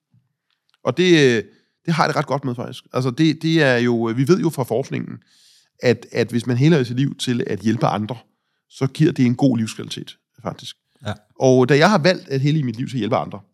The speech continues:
Speaker 1: så har jeg det ret godt med det. Øhm, og, og dit spørgsmål omkring, om det sætter nogle spor, jo. Problemet er, at det virker jo. Altså, vold virker jo. Så, så selvfølgelig, øh, øh,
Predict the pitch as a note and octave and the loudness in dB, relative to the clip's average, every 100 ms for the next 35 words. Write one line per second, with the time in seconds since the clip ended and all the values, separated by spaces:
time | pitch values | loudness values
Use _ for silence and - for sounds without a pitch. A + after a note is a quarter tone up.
0 | _ _ _ _ - D#3+ F#3 E3 C#3+ E3 | _ _ _ _ -6 0 2 2 0 -2
1 | D#3+ D#3 _ _ C#3+ C3+ C3 C3 C3+ C3+ | -4 -8 _ _ 0 2 2 2 0 -2
2 | C#3 C3 - C3+ D3 - C#3+ F#3 D#3 - | -2 -6 -8 -8 -8 2 2 4 0 -2
3 | D3+ C3 E3 C#3+ A#2 D3+ B2 C#3 A3 - | -4 -2 0 0 0 -2 4 4 4 -4
4 | _ _ _ _ _ _ - - - C3+ | _ _ _ _ _ _ -16 -16 -8 -2
5 | C3+ F3+ E3 B2 A#2+ G#2+ B2 A#2+ F2 - | 4 4 6 4 2 0 2 0 -2 -6
6 | G#2+ F#2 E3 C3 A2 A#2+ G#2 D#2+ - _ | -4 2 2 0 -4 0 -2 -4 -12 _
7 | _ _ - B2 A2 - B2 A#2+ D3 F3 | _ _ 0 2 2 -2 -8 -4 2 4
8 | G3+ - - A#2+ A2 - - - - - | 4 0 -6 -4 -4 -8 -14 -14 -14 -8
9 | - G#1 | -8 -8